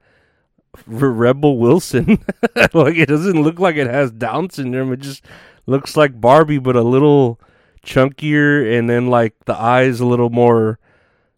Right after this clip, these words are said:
Korean or something, you know what I mean? Like, it doesn't look like it has Down syndrome. Like, how the fuck am I supposed to tell if it has Down syndrome, you know? Uh, you gotta cave in its head or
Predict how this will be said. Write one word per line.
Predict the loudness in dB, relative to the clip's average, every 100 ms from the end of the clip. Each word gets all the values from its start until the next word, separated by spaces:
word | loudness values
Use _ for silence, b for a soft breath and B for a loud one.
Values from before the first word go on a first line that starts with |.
| _ -10
Korean | -4 0 0 2 2 0
or | -2
something, | -4 -8 -6 -8
you | -4
know | -2
what | -2
I | -2
mean? | -4 -4
Like, | -4 -4 -6
it | -6
doesn't | -4 -2 -2
look | -2 0
like | -2 0
it | -2
has | -2 -4
Down | -6 -6 -6
syndrome. | -8 -8 -8
Like, | -8 -10 b b b
how | -2
the | 0
fuck | 0 -2 -2 0
am | 0
I | -2
supposed | -4 -6 -2
to | 0
tell | 0 2
if |
it | 0
has | -2
Down | -4 -4 -4
syndrome, | -4 -10 -8 -10
you | -6
know? | -6 -6 _ b b b b b b b _
Uh, | -4 -2 -2 -4 -8 -12 -18 _ _ _ _ _ _
you | -10 -2
gotta | 0 2 0 -4
cave | -4 -4 -2
in | -4
its | -6 -8
head | -6 -2 -2 -2
or | -4 -6